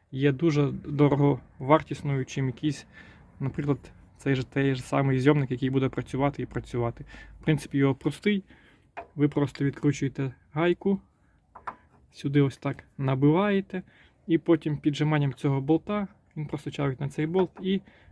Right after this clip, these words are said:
відповідно, вичавлює наші, скажімо так, шарові, е, кульки, шарові з'єднання. Зараз я це покажу. І так,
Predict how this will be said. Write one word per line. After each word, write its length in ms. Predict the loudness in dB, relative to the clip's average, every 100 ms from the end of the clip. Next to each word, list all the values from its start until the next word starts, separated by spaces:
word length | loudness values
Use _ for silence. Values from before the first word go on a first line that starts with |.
| _
відповідно, 640 | -6 -4 -2 4 4 4 -4 -8 _
вичавлює 760 | -10 -4 0 0 0 -2 -4 -6 -16 -20 _ _
наші, 280 | -4 -4 -6
скажімо 360 | -8 -4 -4
так, 220 | -4 -6 -8 _ _ _ _ -14
шарові, 540 | -2 0 2 2 0 -4 _ -20 -20 _ -8
е, 200 | -6 -6
кульки, 320 | 2 0 2
шарові 380 | -8 -6 -4 -2
з'єднання. 520 | 0 -2 0 -4 -6 -12 _
Зараз 260 | -6 -6 -4
я 100 | -8
це 180 | -8 -12
покажу. 460 | -12 -6 -4 -4 -6 _ _ _ _ _ _ _ _ _ _ _ _ _ -20 -20 _ _ _
І 100 | -12
так, 240 | -6 -6